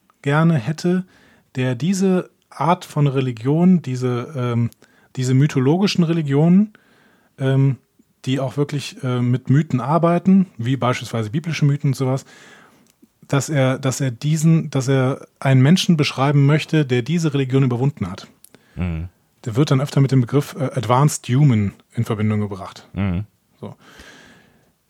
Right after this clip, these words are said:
Speaker 1: Ja, die,
Speaker 2: Ja, so,
Speaker 1: ähm,
Speaker 2: ja, sowas irgendwie hatte ich auch im Hinterkopf tatsächlich, aber,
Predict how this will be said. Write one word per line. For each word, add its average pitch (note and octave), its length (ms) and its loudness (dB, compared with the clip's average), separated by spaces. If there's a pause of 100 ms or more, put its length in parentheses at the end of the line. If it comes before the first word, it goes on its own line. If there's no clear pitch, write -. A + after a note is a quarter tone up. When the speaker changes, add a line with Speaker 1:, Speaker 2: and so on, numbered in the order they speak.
(160)
Speaker 1:
Ja, B2 260 0 (120)
die, C3 160 -2
Speaker 2:
Ja, G#2 300 2
so, A2 160 4
Speaker 1:
ähm, G#2 60 -4
Speaker 2:
ja, F#2 280 2
sowas A2+ 320 2
irgendwie A2+ 340 4
hatte A2 120 2
ich G#2 100 -2
auch F#2 80 -2
im F#2+ 60 0
Hinterkopf F2+ 480 0
tatsächlich, D2+ 500 -12
aber, D#2 300 -6